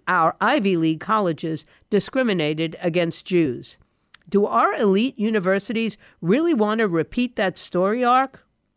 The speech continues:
Maybe they do. Stephen Haywood, by the way, is the Gaylord Visiting Professor at Pepperdine University's School of Public Policy. One of the other interesting pieces that I read a couple of weeks ago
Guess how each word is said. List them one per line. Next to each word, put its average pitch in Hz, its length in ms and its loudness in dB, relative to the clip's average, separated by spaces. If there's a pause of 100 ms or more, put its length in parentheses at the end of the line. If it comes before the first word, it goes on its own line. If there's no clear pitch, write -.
Maybe 175 320 -4
they 185 220 -2
do. 139 340 -6 (380)
Stephen 240 520 -2
Haywood, 202 380 0
by 165 180 0
the 160 100 -4
way, 147 280 -4 (220)
is 196 180 0
the 185 120 2
Gaylord 202 580 0
Visiting 202 420 0
Professor 185 540 -2
at 175 200 -8
Pepperdine 151 580 -2
University's 170 800 -4 (200)
School 185 560 -2
of 170 160 -4
Public 156 440 -4
Policy. 147 640 -4 (760)
One 214 240 2
of 180 60 2
the 170 140 2
other 190 340 2
interesting 208 540 -2
pieces 151 460 -2
that 160 140 -2
I 160 100 2
read 180 260 0
a 156 40 -2
couple 190 320 -2
of 156 120 -6
weeks 226 260 -4
ago 143 320 -4